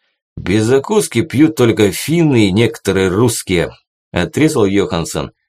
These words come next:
«Может, у вас найдётся небольшой кусочек сала?» Он поднял взгляд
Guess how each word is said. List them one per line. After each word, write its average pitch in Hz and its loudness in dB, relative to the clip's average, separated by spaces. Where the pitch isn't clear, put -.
«Может, 82 -4
у 82 0
вас 82 -4
найдётся 80 -4
небольшой 87 -2
кусочек - -6
сала?» 82 -6
Он 196 2
поднял 95 -2
взгляд 117 -4